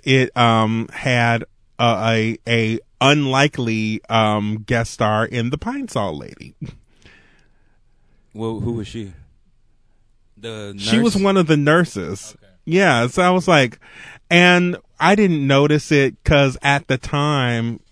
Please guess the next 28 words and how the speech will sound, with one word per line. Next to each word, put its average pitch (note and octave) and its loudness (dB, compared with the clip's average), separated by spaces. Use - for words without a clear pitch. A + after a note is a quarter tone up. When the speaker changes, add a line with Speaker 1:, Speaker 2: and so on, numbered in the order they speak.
Speaker 1:
she E3 -2
had C#3 0
not A#2+ 0
started B2 0
doing, A2+ 0
like, G#2 -2
the - -10
Pine A2 -2
Sol A#2+ 0
commercials. C3 -4
Speaker 2:
Yeah. A2 0
Speaker 1:
But C3 0
that G3+ 4
woman D3 2
has A#2+ -2
been A#2+ 0
doing A2+ 0
Pine B2 0
Sol A2+ 0
commercials G#2+ -4
for G2 -6
twenty, B2 -8
twenty E3 0
plus C3 -4
years G2+ -8
at F#2 -10
this G#2+ -6
point. E2 -12